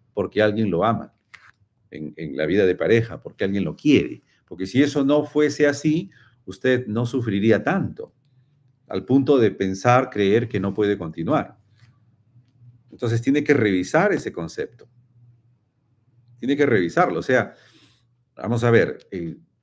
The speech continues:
este, eh, cuanto más yo me condicione algo, más voy a sufrir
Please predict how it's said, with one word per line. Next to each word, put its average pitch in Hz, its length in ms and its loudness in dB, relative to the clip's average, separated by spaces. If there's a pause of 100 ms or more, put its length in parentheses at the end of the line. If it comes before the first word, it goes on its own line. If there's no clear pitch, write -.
(400)
este, - 380 -16
eh, 87 260 -10 (1000)
cuanto 123 340 2
más 196 280 4
yo 190 120 4
me 185 140 -2
condicione 131 680 0
algo, 110 360 0
más 139 180 0
voy 151 160 0
a 151 60 0
sufrir 131 720 -2